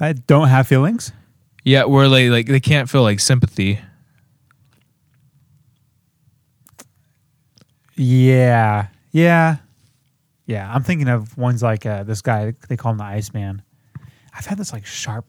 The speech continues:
Speaker 1: pain under my armpit in one specific spot, like a needle, like someone's poking me with a needle super slowly.
Speaker 2: I, I felt that before. Maybe it's, like, an armpit hair that's being pulled somehow.
Speaker 1: It's not, though.
Speaker 2: Oh.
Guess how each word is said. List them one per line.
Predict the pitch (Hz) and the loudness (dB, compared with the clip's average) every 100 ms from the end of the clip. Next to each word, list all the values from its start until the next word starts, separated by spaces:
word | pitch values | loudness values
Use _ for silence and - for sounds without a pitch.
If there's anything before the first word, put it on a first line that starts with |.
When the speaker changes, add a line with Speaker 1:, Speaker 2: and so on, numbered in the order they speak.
| - | -14
Speaker 1:
pain | - 110 101 95 - | -10 -10 -10 -14 -18
under | 131 113 | -14 -12
my | 110 | -12
armpit | 107 104 - 123 254 _ _ _ _ _ _ _ _ - | -12 -12 -10 -12 -16 _ _ _ _ _ _ _ _ -8
in | 110 107 | -6 -2
one | 123 139 | -2 -2
specific | - 135 - - 139 - | -8 -14 -12 -8 -8 -8
spot, | - - 113 113 | -10 -6 -6 -6
like | 113 | -8
a | |
needle, | 107 117 123 127 120 | -6 -2 2 2 2
like | 117 | 0
someone's | - 131 | 0 -2
poking | 117 135 127 | 0 2 4
me | 123 | 2
with | |
a | 107 | 2
needle | 110 110 104 | 0 0 0
super | 104 - 117 110 | 0 -2 -2 -2
slowly. | 104 110 104 98 101 _ _ _ _ - | -4 -4 -4 -4 -8 _ _ _ _ -6
Speaker 2:
I, | 113 120 127 | -4 -2 -2
I | |
felt | 117 117 113 | -2 -2 0
that | 107 104 | -2 -4
before. | 101 110 104 101 - | -8 -6 -4 -4 -8
Maybe | - 110 | -6 -2
it's, | 123 - | -4 -4
like, | 120 | -8
an | |
armpit | 95 98 107 107 | -6 -8 -8 -8
hair | 101 95 | -6 -6
that's | 92 - | -8 -8
being | 95 92 | -10 -10
pulled | - 95 90 | -10 -10 -10
somehow. | - 101 98 98 - _ _ _ _ _ 151 | -12 -14 -12 -12 -16 _ _ _ _ _ -4
Speaker 1:
It's | 123 - | -4 -2
not, | 123 135 | -2 -2
though. | - 92 117 - _ - | -4 -8 -10 -10 _ -10
Speaker 2:
Oh. | 98 95 | -8 -8